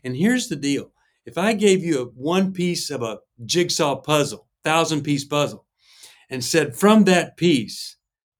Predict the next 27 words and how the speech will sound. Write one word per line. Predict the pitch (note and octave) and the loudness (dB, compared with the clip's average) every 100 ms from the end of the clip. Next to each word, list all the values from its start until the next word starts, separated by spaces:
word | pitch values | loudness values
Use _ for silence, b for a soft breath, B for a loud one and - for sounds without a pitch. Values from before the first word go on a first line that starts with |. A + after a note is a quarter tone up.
| _ | _
figure | A3 G3 F#3 | 2 6 6
out | E3+ C#3+ | 4 2
what | D3+ D3 | -2 -2
the | C3 | -2
rest | D3+ C#3+ C3 | 0 0 -4
of | |
the | A2+ | -6
picture | - D#3 - A#2 | -2 -4 -4 -8
would | G#2+ A2 | -8 -8
look | A2 A2 | -10 -12
like," | F#2+ - _ _ _ - | -16 -20 _ _ _ -16
you | D3 | 0
couldn't | A3+ A3 D#3 | 4 4 6
do | E3 F3+ | 6 4
it. | G#2 - _ | 2 -10 _
But | C3 | -4
a | C#3 | 0
lot | F3+ A3 A3+ | 4 4 2
of | |
people | A3+ A#3 A3+ D3 C#3+ C#3+ _ _ _ - | 2 0 0 -2 -2 -6 _ _ _ -6
are | C#3 C#3 | -2 -2
doing | C3+ G3 G3 B2+ | 4 6 8 6
that | G#2 G2 G2+ _ _ | 0 -6 -10 _ _
from | - A#2+ A#2 | -8 -6 -2
one | C#3+ F#3 F#3+ G3 F#3 - | 0 4 4 2 -2 -6
little | D3 D#3+ D#3 | -2 0 -2
piece | D3+ D#3+ C3+ A#2+ - | -2 -2 0 -2 -8